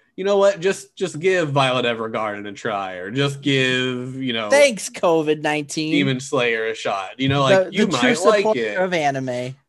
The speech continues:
Speaker 1: Um, so I feel like that's actually helped more than people might realize.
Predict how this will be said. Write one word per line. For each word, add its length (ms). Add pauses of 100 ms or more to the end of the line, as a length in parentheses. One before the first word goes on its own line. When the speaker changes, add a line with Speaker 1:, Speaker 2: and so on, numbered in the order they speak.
(120)
Speaker 1:
Um, 600 (180)
so 80
I 40
feel 80
like 140
that's 280
actually 300
helped 220
more 200
than 120
people 300
might 260
realize. 600